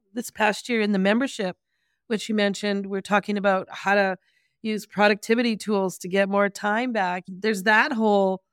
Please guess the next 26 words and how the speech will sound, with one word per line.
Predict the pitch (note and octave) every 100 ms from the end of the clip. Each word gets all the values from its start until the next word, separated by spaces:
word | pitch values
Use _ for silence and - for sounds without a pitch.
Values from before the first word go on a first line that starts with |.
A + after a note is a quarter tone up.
| _ -
spectrum | - A3 G#3 - G#3 F#3+
too | F3+ A#3+ B3+ A#3+ G3+
of, | F#3 F3 _ _ _ _ -
of | F#3 E3+ - _ _ _ -
passing | F3+ G3+ - G#3+
off | G3+ F#3+
tasks | - F#3+ G3 - - _ _ _ _ _ -
for | G3+
somebody | F#3+ G#3 G#3+ G#3
else | G3+ G3 -
to | F3
help | F#3+ G3 -
you | G3+
in | G3
your | F#3
business. | F3 F#3+ A#3 A#3 F3+ E3+ - -
And | E3+ F3 _ _ _ -
I | G#3+
mean, | A3+ - F3
that's | A3+ B3 -
the | C#4
times | C4 A#3 B3 A#3+ A#3
we're | G#3+
living | B3 B3+ A#3
in, | G3 F3+
right? | F#3 G#3 A#3